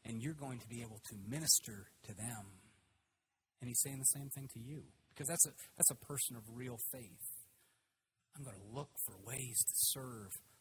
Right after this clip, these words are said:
others. When I see someone who has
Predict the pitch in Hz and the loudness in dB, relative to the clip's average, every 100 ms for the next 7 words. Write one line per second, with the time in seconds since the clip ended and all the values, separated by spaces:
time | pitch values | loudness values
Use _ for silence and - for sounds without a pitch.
0 | - 117 107 90 - - - - - _ | -10 -8 -8 -12 -6 -6 -6 -10 -20 _
1 | _ _ _ _ _ _ _ _ _ _ | _ _ _ _ _ _ _ _ _ _
2 | _ 135 135 - 170 - 147 139 120 - | _ -2 6 6 8 4 4 -2 -8 -12
3 | - - 110 127 | -12 -6 -4 -2